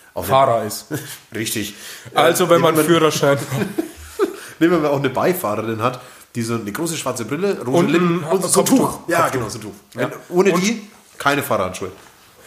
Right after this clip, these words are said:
Speaker 1: Ähm, ja, wir kommen, wir kommen wirklich zum Ende. Ich habe noch eine Abschlussfrage für dich.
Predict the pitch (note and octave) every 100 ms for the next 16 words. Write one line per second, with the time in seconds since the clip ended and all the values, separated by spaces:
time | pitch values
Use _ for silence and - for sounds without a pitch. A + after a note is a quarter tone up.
0 | - - - - - G#2+ A2+ A2 A2+ -
1 | - - - - G2 A#2+ C#3 D3 B2+ A#2
2 | B2 A#2+ A2 C3 - G#2+ A2+ G#2 G#2+ G#2
3 | - - A#2 - F#2 F#2 G2 A2